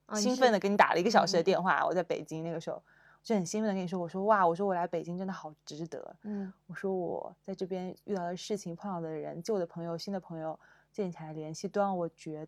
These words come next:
Speaker 2: 得我现在终于可以开始喜欢别人，可以开始谈恋爱了耶。”
Speaker 1: 嗯。
Speaker 2: 然后我那个时候就觉得我做好了万全的准备，最好我在那个时候我就遇到一个我喜欢的人，然后我就
Speaker 1: 嗯。
Speaker 2: 啊，但是后来就是
Speaker 1: 忙于工作。
Speaker 2: 因为太忙了，然后就冷掉了。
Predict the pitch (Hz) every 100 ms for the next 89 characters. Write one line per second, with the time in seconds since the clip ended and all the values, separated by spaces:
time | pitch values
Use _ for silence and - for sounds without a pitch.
0 | - 165 156 160 - - 165 - 214 180
1 | - 220 214 208 180 202 202 196 - 165
2 | 165 - 165 175 185 185 185 180 160 185
3 | 185 151 69 247 226 202 196 - 175 233
4 | 165 208 202 208 208 214 196 185 - 233
5 | 165 165 277 233 196 170 165 180 165 170
6 | - - - - - - - 381 285 247
7 | 175 190 233 240 226 180 190 262 208 170
8 | 175 180 196 180 160 160 151 151 175 175
9 | 165 190 175 170 _ _ _ _ _ _
10 | _ _ _ _ _ _ _ _ 214 208
11 | 262 240 220 269 240 - 190 240 214 233
12 | 226 - - - - 202 208 240 220 240
13 | 240 285 349 415 427 285 208 214 311 -
14 | 359 359 359 320 269 220 262 269 262 233
15 | 233